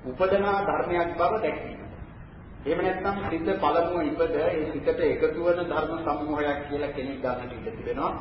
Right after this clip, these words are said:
චෛතසික. ඒ චෛතසිකයන්ගේ හා සිතේ එකට බැඳී ඉපදීමක් සම්බන්ධ බවක්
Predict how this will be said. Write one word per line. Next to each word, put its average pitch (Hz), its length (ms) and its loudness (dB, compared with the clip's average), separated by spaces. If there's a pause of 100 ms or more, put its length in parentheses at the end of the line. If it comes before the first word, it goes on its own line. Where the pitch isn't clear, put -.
(260)
චෛතසික. - 440 -4 (760)
ඒ 127 160 -2
චෛතසිකයන්ගේ 165 1080 0
හා 160 280 4
සිතේ 147 640 -2 (1300)
එකට 196 420 0 (140)
බැඳී 180 500 0 (460)
ඉපදීමක් 175 680 0 (1200)
සම්බන්ධ 165 720 2
බවක් 160 380 4